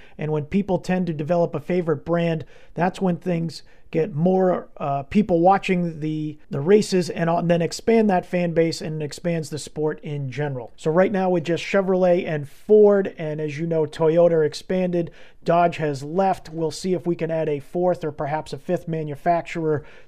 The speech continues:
to the series. We will keep you up to date on this story as it develops further.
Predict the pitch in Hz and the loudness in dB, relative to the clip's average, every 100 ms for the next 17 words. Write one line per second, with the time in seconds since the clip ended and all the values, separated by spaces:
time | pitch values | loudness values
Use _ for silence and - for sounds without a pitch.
0 | - 226 233 208 - 190 175 139 110 - | -4 0 4 2 2 0 0 0 -8 -16
1 | - 185 - 165 156 143 175 147 160 165 | -18 -18 -10 -6 -4 -4 -8 -2 -2 -2
2 | 151 139 160 156 - 143 143 151 139 - | -6 -2 0 0 -6 -6 -4 -6 -8 -14
3 | - - - 170 160 156 156 160 147 135 | -16 -16 -8 0 2 2 -2 -4 -4 -2
4 | 151 - 185 143 139 151 143 - - - | -4 -6 -10 -6 -2 0 -2 -6 -18 -20
5 | - 160 147 123 | -6 -2 -2 -6